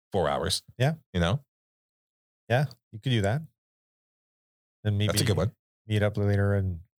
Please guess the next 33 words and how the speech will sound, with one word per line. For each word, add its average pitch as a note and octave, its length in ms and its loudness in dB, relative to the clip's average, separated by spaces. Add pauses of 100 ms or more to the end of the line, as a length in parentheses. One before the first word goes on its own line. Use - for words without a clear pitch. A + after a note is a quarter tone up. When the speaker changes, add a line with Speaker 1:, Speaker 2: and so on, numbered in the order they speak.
(280)
Speaker 2:
play G2+ 120 -2
a - 20 0
little, F#2+ 240 -2 (960)
little G2 120 0
poker G2+ 280 0
or A2 40 0
something, A#2+ 260 0 (200)
whatever. F#2+ 320 2 (160)
Speaker 1:
Yeah, F3+ 160 0
sure. C#3 320 -2 (440)
You B2+ 60 -8
never G#2 140 0
know. F#2+ 100 2
Speaker 2:
No F#2+ 60 0
idea. G#2 320 -2 (340)
Speaker 1:
Yep. B2+ 200 -2 (240)
Speaker 2:
You A#2 80 -8
never A2 160 0
know G#2+ 60 2
who A2 80 4
you're G#2+ 120 2
gonna G2+ 160 0
meet A#2+ 180 0 (200)
on, G2 200 0
on G2 120 0
the F#2+ 80 2
course. A2 300 -2
Speaker 1:
In B2+ 100 0
fact, C3+ 400 -2
when A2+ 140 0
I G#2 80 2
think A#2+ 220 0
about G#2 300 0